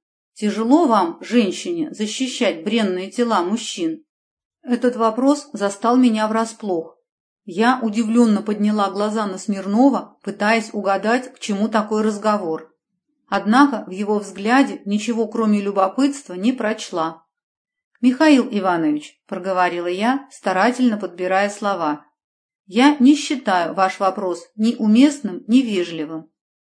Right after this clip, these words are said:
Если вас не устраивает мой пол или возникают сомнения в моей компетенции, могу посоветовать либо подыскать себе другого телохранителя,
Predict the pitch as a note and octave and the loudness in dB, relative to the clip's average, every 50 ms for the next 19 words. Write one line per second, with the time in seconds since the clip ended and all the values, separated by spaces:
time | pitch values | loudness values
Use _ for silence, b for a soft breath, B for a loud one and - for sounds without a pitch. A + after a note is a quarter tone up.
0 | _ _ _ _ _ - G3+ G#3+ C4 C4+ C4+ - C4 C#4 A#3 G#3+ F3 - - - | _ _ _ _ _ -6 0 0 0 2 2 2 2 4 4 4 2 0 -2 -6
1 | - A3+ A3+ B3 C4 C4+ C4 - - - A#3+ A3 G3 F3+ F3 E3 E3+ F3 F3 F3+ | -2 0 2 2 2 2 -2 -4 -2 0 0 2 2 0 -2 -4 -6 -6 -4 -2
2 | G#3+ G#3 G3+ G3+ - - C4 D4 D#4 D#4 D#4 - _ _ _ - A3+ A#3 A3 G#3+ | 0 0 0 -2 -2 -2 0 0 0 0 -2 -6 _ _ _ -6 -2 -2 -2 0
3 | G3 G#3+ G#3+ G#3+ A3 A#3 A3+ - A3 F3+ E3 - - - A#3 A#3 A#3+ A#3+ A3+ G3+ | -2 -4 -2 -2 -2 -2 0 0 0 0 0 -2 -4 -2 0 2 4 4 4 2
4 | F#3 F3 E3 E3+ E3+ F#3+ G#3 G#3 G#3 G3 F3 - - F#3+ F#3+ - A#3 A#3 - D#4 | 0 -4 -6 -6 -6 -4 -2 -2 0 -2 -2 -4 -6 -10 -8 -6 -6 -4 0 2
5 | D#4+ D#4 D4+ C#4+ - C#4 - D#4 D#4 - _ _ _ _ _ _ _ - G#3+ A3+ | 4 4 4 2 0 -4 -6 -6 -8 -12 _ _ _ _ _ _ _ -2 0 2
6 | A#3 B3 B3+ B3 A#3 A#3 A#3 B3+ B3 C4 C#4+ D#4 C#4+ D4+ A3 F3+ E3 D#3+ - - | 2 2 0 0 -2 -2 0 0 0 2 2 0 0 -2 -4 -6 -6 -8 -10 -16
7 | _ _ _ _ - G#3+ C4 C4+ G#3+ A3 G#3 A3+ A3+ G3+ B3 B3 - - A#3 - | _ _ _ _ -2 2 2 2 2 2 0 -2 -2 -2 -2 -4 -2 -2 -2 -2
8 | D#4 - - A#3 G#3 A#3 G#3 F#3+ G3 A#3+ A3+ A3 A#3+ G#3+ F#3+ F#3 F#3 - A3 G#3 | -2 -4 -8 -6 -4 -4 -4 -2 -4 -4 0 0 0 0 0 -2 -4 -4 -4 -4
9 | G3 G3+ - A3 A3 B3 C4+ D#4+ D#4+ - - G3 E3 D3+ - - | -6 -4 -4 0 4 4 6 4 4 2 -2 -4 -4 -6 -8 -10